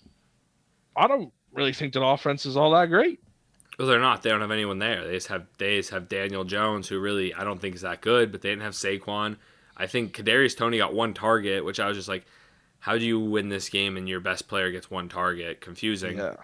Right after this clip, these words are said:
Speaker 2: Um, but yeah, I think it was more sleepy,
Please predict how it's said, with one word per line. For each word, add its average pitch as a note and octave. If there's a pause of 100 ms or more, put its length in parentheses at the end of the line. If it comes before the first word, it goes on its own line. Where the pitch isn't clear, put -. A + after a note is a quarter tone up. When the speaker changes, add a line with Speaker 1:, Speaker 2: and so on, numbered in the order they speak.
(480)
Speaker 2:
Um, G2
but A2
yeah, A2+
I G2
think C#3
it E3+
was C#3+
more A#2
sleepy, A2+